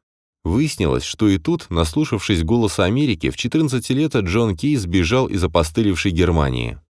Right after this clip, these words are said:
Помог заграничный моряк, числившийся на канадском сухогрузе простым палубным матросом, конечно, не бескорыстно, за приличную мзду. Пришлось тогда Йоахиму расстаться с дорогими сердцу семейными реликвиями.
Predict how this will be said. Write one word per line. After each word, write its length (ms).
Помог 340
заграничный 640
моряк, 340
числившийся 720
на 100
канадском 520
сухогрузе 680
простым 540
палубным 440
матросом, 600
конечно, 520
не 180
бескорыстно, 800
за 160
приличную 540
мзду. 440
Пришлось 480
тогда 360
Йоахиму 800
расстаться 640
с 80
дорогими 480
сердцу 480
семейными 500
реликвиями. 840